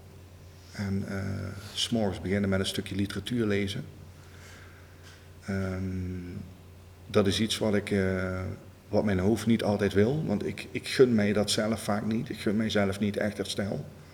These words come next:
Ehm, dus de vijf tools zijn voor, in, eh, voor mij daarin heel, eh, belangrijk. Ehm, om 's morgens te beginnen met literatuur, gebed.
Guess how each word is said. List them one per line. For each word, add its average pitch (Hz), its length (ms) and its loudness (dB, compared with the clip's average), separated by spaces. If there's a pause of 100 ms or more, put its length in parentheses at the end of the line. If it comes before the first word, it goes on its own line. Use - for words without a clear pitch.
(840)
Ehm, 98 420 -4 (720)
dus - 100 -18
de 104 100 -6
vijf 98 300 4
tools 110 260 0
zijn 101 220 0
voor, 92 180 0
in, 95 240 2
eh, 95 220 0 (100)
voor - 180 -2
mij 95 200 4
daarin 95 240 2
heel, 101 320 0
eh, 95 80 0
belangrijk. 90 680 -2 (1120)
Ehm, 92 320 -10 (380)
om - 100 -10
's - 100 -8
morgens 92 280 2
te - 80 -4
beginnen 92 260 0
met 90 100 -2
literatuur, 92 600 -4 (500)
gebed. 92 520 -6